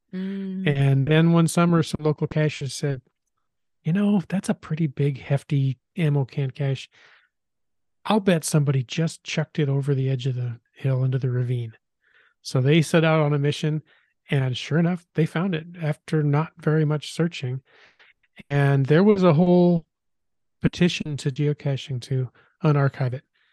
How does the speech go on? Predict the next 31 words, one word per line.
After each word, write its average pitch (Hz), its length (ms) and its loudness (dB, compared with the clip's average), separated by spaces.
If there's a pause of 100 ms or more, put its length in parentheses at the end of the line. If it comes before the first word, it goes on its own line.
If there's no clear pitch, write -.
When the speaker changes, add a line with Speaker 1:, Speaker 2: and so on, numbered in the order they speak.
(260)
Speaker 2:
And 139 100 -2
in 131 80 -2
fact, 131 300 -4
I 131 40 -2
think - 240 -6
they 143 100 -2
put 147 180 0
out 139 140 0
a, 131 120 -4 (480)
a, 165 60 0
a - 40 -2
poll 151 520 4 (640)
amongst - 560 -2
cachers. 139 600 -2
"Okay, 147 260 -2
what 139 120 0
do 143 60 0
you 151 80 2
think? 151 260 -2
Should 127 240 -4
we 135 320 -2 (580)
restore 156 680 4
it 196 340 2
as 147 220 0
an 151 180 -4 (120)
actual 160 580 0 (320)
Project 143 460 0
Ape 160 220 -6
cache? 202 420 -2
Should - 440 -10
we, 131 340 -2